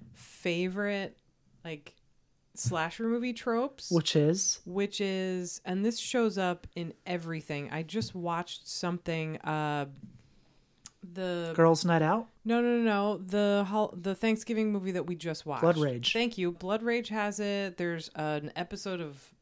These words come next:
Speaker 1: the Buffy the Vampire Slayer that has it.
Speaker 2: What,
Speaker 1: Like,
Speaker 2: where, like, a
Speaker 1: it's
Speaker 2: head rolls off?
Speaker 1: where someone is killed, they're murdered sitting upright in a chair.
Speaker 2: Yes.
Speaker 1: And when they're disturbed, either, and by disturbed, I mean when someone tries to move them or talk to them and touches the chair,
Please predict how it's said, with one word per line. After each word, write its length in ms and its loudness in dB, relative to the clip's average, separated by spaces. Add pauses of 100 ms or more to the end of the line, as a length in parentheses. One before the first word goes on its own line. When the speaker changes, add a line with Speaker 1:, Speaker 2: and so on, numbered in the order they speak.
(200)
Speaker 1:
the 80 -16
Buffy 340 -4
the 120 -6
Vampire 520 -6
Slayer 360 -6
that 140 -4
has 200 -6
it. 80 -4
Speaker 2:
What, 100 8
Speaker 1:
Like, 80 6
Speaker 2:
where, 100 10
like, 120 6
a 40 6
Speaker 1:
it's 60 -2
Speaker 2:
head 180 4
rolls 280 8
off? 440 2 (120)
Speaker 1:
where 500 2
someone 600 2
is 180 -2
killed, 760 0
they're 200 2
murdered 720 4
sitting 500 2
upright 520 0
in 100 4
a 80 0
chair. 640 2
Speaker 2:
Yes. 420 2
Speaker 1:
And 180 4
when 180 6
they're 160 4
disturbed, 960 2 (180)
either, 1080 4 (880)
and 180 4
by 140 4
disturbed, 440 2
I 60 2
mean 200 0
when 100 0
someone 200 0
tries 240 0
to 100 -4
move 340 0
them 360 -4
or 140 -2
talk 280 0
to 100 -6
them 280 -2
and 140 -2
touches 340 -6
the 60 -16
chair, 380 -2